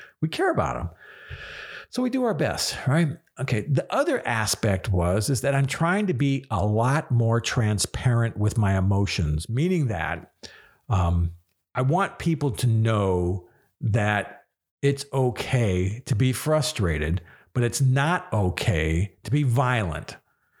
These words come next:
It's not. All right. We, we, violence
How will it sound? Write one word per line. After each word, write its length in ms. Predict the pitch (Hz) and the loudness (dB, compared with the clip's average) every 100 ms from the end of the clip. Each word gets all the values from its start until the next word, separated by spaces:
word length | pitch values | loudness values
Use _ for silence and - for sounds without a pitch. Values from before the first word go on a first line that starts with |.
| _ _ _ _ | _ _ _ _
It's 140 | 156 - | -6 0
not. 480 | 240 101 - - - _ _ _ _ _ _ _ - | 0 0 -2 -8 -14 _ _ _ _ _ _ _ -4
All 60 | 135 | -2
right. 140 | 190 - - | -2 -2 -8
We, 400 | - - - 76 | -6 -8 -8 -8
we, 220 | 85 143 143 127 - | 0 0 0 -4 -4
violence 1000 | 123 117 120 110 135 151 180 185 170 | -6 -4 -2 0 0 0 0 -2 -4